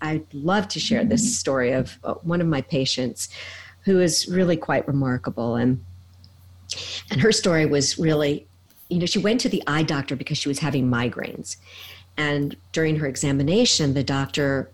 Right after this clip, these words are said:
Speaker 1: could see in her eyes that her pressure, her blood pressure was very high. So they called an ambulance right away. She had a stroke in the ambulance. She gets to the hospital and they still can't lower her blood pressure, only to find out that she's in acute renal failure.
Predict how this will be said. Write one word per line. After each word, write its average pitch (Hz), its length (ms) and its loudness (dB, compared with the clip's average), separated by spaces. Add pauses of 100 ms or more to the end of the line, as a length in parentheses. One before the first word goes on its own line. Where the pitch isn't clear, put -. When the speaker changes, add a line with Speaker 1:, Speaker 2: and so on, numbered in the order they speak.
Speaker 1:
could - 220 -4
see 165 420 2
in 147 80 -2
her 139 300 -6
eyes 160 260 2
that 131 100 -4
her 131 140 -4
pressure, 131 580 0
her 127 120 -4
blood 147 320 -2
pressure - 260 -4
was 90 140 -4
very - 240 -2
high. - 260 -4
So - 140 -10
they 127 80 -6
called 165 260 0
an 165 120 2
ambulance 135 460 0
right 120 200 -2
away. - 400 -4 (320)
She - 100 0
had 196 80 4
a 185 60 2
stroke 190 400 2
in 170 80 2
the 139 140 2
ambulance. 123 580 -4
She - 120 -6
gets - 220 -2
to 180 120 0
the 160 100 2
hospital 135 500 -2
and 127 100 -2
they 123 120 -4
still 175 460 0
can't 139 460 -4
lower 139 480 0 (280)
her 143 160 -2
blood 143 360 2
pressure, - 520 -6 (100)
only 180 240 4
to 165 60 2
find 143 320 0
out 131 180 -2
that 131 140 0
she's 131 340 0
in 127 300 2 (440)
acute - 500 2
renal 131 320 2
failure. - 580 -6